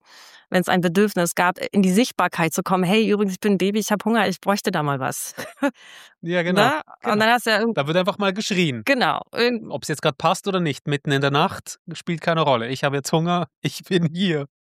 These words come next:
Speaker 1: Was sichtbar. Und wenn man das mal auf die heute, heutige Marketingwelt überträgt, äh, haben ganz viele das Gefühl, dass die, die schreien und laut sind, eine Sichtbarkeit generieren. Und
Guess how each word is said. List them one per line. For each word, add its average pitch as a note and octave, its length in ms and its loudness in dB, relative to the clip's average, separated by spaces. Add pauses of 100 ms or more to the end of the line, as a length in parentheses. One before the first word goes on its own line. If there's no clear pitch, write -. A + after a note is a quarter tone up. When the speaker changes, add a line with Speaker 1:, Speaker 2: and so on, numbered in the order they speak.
Speaker 1:
Was C4 180 -2
sichtbar. A3 500 0
Und G#3+ 100 0
wenn D#4 100 4
man E4 140 4
das C4+ 140 0
mal A#3 120 4
auf G#3 120 0
die A3+ 100 2
heute, B3 340 2 (180)
heutige A3 340 0
Marketingwelt G#3 880 0
überträgt, B3 840 0 (460)
äh, - 160 -14
haben A3+ 160 0
ganz A3+ 240 0
viele A#3+ 160 0
das G#3 180 -2
Gefühl, A3+ 440 0
dass G3+ 200 0
die, A#3+ 220 4
die G#3 160 4
schreien A3+ 640 2 (680)
und G3+ 180 2
laut A3 340 2
sind, B3 480 0
eine A3 120 4
Sichtbarkeit - 540 -2
generieren. D3 580 -4 (800)
Und F3+ 420 0